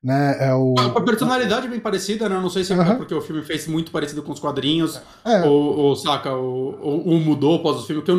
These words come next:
Speaker 2: eu nunca li Guardiões, nunca vi,
Speaker 1: É, eu
Speaker 2: nunca vi
Speaker 1: também nunca li.
Speaker 2: animação,
Speaker 1: Aham.
Speaker 2: sem nada.
Speaker 1: Eu até
Speaker 2: Tirando
Speaker 1: fiquei
Speaker 2: filmes,
Speaker 1: curioso pra
Speaker 2: eu
Speaker 1: jogar o jogo da Telltale.
Speaker 2: Nossa, tem um jogo da Telltale dos Guardiões, verdade.
Speaker 1: É, eu até fiquei, porque, assim
Speaker 2: Terminaram esse ou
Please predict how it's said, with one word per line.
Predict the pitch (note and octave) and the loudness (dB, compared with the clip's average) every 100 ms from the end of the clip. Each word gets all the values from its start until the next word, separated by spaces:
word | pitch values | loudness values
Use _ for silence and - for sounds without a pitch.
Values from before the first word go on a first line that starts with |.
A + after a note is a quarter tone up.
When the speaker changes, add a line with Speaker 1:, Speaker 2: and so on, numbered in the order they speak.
| F#3 | 2
Speaker 2:
eu | F3 | 2
nunca | E3 F3+ F3 | 2 0 0
li | C3+ | 0
Guardiões, | C3+ B2 C3 C3 | -2 -4 -4 -4
nunca | B2+ C#3+ | -6 -8
vi, | B2 - - | -8 -12 0
Speaker 1:
É, | F3+ | 4
eu | D3+ | 4
Speaker 2:
nunca | D#3 | 4
vi | E3 | 4
Speaker 1:
também | E3 | 6
nunca | D3+ E3 | 6 4
li. | C#3+ C3+ | 6 4
Speaker 2:
animação, | C3+ C#3+ D3 C#3+ C#3 | 4 0 0 0 2
Speaker 1:
Aham. | C#3 C3+ C#3 - _ | 2 0 -6 -20 _
Speaker 2:
sem | - D#3 | -2 0
nada. | E3+ B2+ A2 G#2 G2+ - _ - | 2 0 -2 -6 -6 -12 _ 0
Speaker 1:
Eu | C#4+ | 4
até | |
Speaker 2:
Tirando | G#4+ G#4+ | 6 6
Speaker 1:
fiquei | - | 6
Speaker 2:
filmes, | A4 G4 | 6 8
Speaker 1:
curioso | E4+ D4 C4 B3+ | 8 8 6 6
pra | A#3+ | 6
Speaker 2:
eu | |
Speaker 1:
jogar | B3 A3 A3 G#3+ | 6 8 8 8
o | G3+ | 6
jogo | G3+ F#3+ | 4 4
da | F#3 | 2
Telltale. | G3+ G3 G3 C#3+ C#3 C#3 _ _ _ _ _ _ _ | 4 2 4 4 4 0 _ _ _ _ _ _ _
Speaker 2:
Nossa, | A3 D#4+ F#4 F#4+ G4 D#4 A#3 | 4 6 4 2 -2 -4 -2
tem | C#4+ | -2
um | D#4+ C4 | 0 0
jogo | D4 | -2
da | D#4+ | -6
Telltale | C#4+ - D4+ C4+ | -8 -8 -6 -6
dos | G3+ | -4
Guardiões, | G#3+ G3 G3+ G3 | -4 -2 -2 -4
verdade. | A#3 G3 A#3+ F3+ B2+ - | -6 -4 -2 -4 -6 2
Speaker 1:
É, | G#3+ G3 G3 A3 | 4 4 0 -6
eu | A#3 A#3 | -2 -2
até | A3+ A#3+ | 0 -2
fiquei, | A#3 - A#3 G#3 | -2 -2 0 2
porque, | G#3+ G3+ C4 | 0 2 4
assim | - A3 - C#4 | 4 4 6 6
Speaker 2:
Terminaram | G3 F#3 A3 C#4+ G3+ F#3 | 6 2 0 0 0 2
esse | D4+ - F4 | 0 -4 -6
ou | F#4+ A3 | -4 -6